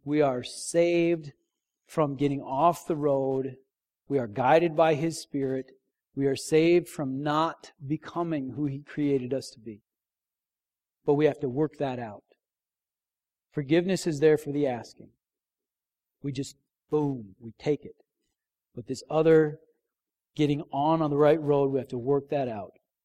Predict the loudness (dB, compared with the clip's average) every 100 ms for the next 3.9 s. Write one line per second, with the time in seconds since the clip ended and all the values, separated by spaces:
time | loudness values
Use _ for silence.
0 | _ _ -6 0 2 4 6 6 4 0
1 | 2 6 6 6 2 -8 -4 0 0 2
2 | 0 0 -18 -16 4 8 12 12 10 6
3 | 6 6 4 2 0 -4 -4 -4 -10